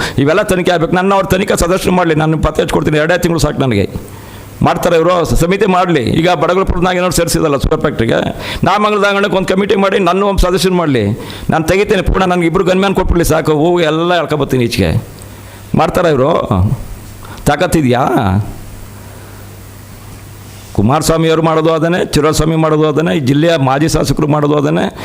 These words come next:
ಹಾಲಿ ಶಾಸಕರು ಮಾಡೋದು ಅದನ್ನೇ. ಯಾರಿಗೂ ಅಭಿವೃದ್ಧಿ ಇಲ್ಲ, ದೃಷ್ಟಿ ಇಲ್ಲ. ಇಲ್ಲಿ ನಾನು ಯಾವಾಗ ಅದು ಸೆಮಿಕಂಡಕ್ಟರ್‌ಗೆ ರಾಗಿ ಮುದ್ದೆ ಹೇಳಿದತ್ತೆ, ನಲವತ್ತರಿಂದ ಐವತ್ತು ಜನ ಗಣಿ ಗುತ್ತಿಗೆಯವರು ಅವತ್ತೇ ಇಲ್ಲಿ ಪ್ರೆಸ್ ಮೀಟ್ ಮಾಡಿ ಹೋದ ತಕ್ಷಣ ಎಲ್ಲ ಸೇರಿದ್ರು, ಲಾಬಿ ಮಾಡೋರು ಸ್ಪೋರ್ಟ್ಸ್ ಕ್ಲಬ್ಬಲ್ಲಿ.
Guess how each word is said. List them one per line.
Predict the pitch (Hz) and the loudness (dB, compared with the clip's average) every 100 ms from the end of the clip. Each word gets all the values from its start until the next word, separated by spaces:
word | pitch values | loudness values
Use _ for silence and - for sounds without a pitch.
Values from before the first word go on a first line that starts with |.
| - | -6
ಹಾಲಿ | 107 127 143 | -2 0 0
ಶಾಸಕರು | 139 135 135 156 | 0 0 0 0
ಮಾಡೋದು | 135 123 120 | 0 2 2
ಅದನ್ನೇ. | 107 107 104 - - - - - - - - - - | 2 2 0 -2 -10 -18 -20 -20 -20 -18 -18 -18 -4
ಯಾರಿಗೂ | 110 127 160 165 | 0 2 2 2
ಅಭಿವೃದ್ಧಿ | 156 156 156 147 | 2 2 2 2
ಇಲ್ಲ, | 147 131 - 131 131 - 127 | 2 0 -2 -8 -14 -4 0
ದೃಷ್ಟಿ | 131 160 | 2 2
ಇಲ್ಲ. | 156 123 113 - - - - | 2 2 -2 -6 -12 -8 0
ಇಲ್ಲಿ | 139 160 185 196 - - - - | 2 2 2 0 -2 -6 -4 0
ನಾನು | 135 170 | 2 2
ಯಾವಾಗ | 165 151 175 170 175 143 151 139 | 2 2 2 2 2 0 -2 -2
ಅದು | 131 143 | 0 2
ಸೆಮಿಕಂಡಕ್ಟರ್‌ಗೆ | 139 151 170 170 160 156 160 151 156 | 2 0 2 0 0 0 0 2 2
ರಾಗಿ | 139 143 156 | 2 0 0
ಮುದ್ದೆ | 151 143 | 0 0
ಹೇಳಿದತ್ತೆ, | 151 143 135 - 113 131 160 160 - - - | 0 0 0 0 2 2 0 -4 -8 -6 0
ನಲವತ್ತರಿಂದ | 127 170 185 185 180 175 | 2 2 0 0 0 2
ಐವತ್ತು | 165 175 170 165 | 2 2 2 0
ಜನ | 151 170 | 0 0
ಗಣಿ | 139 156 | 0 0
ಗುತ್ತಿಗೆಯವರು | 165 170 160 160 151 | 0 0 2 2 2
ಅವತ್ತೇ | 131 170 185 | 0 0 2
ಇಲ್ಲಿ | 180 | 0
ಪ್ರೆಸ್ | 156 165 160 | 0 0 0
ಮೀಟ್ | 185 | 0
ಮಾಡಿ | 175 | 2
ಹೋದ | 175 | 0
ತಕ್ಷಣ | 180 156 185 | 0 0 0
ಎಲ್ಲ | 165 | 0
ಸೇರಿದ್ರು, | 165 165 151 147 | 2 2 2 0
ಲಾಬಿ | 147 151 | 0 0
ಮಾಡೋರು | 151 151 147 | 0 0 0
ಸ್ಪೋರ್ಟ್ಸ್ | 143 151 131 | 2 0 0
ಕ್ಲಬ್ಬಲ್ಲಿ. | 147 131 139 | -2 0 0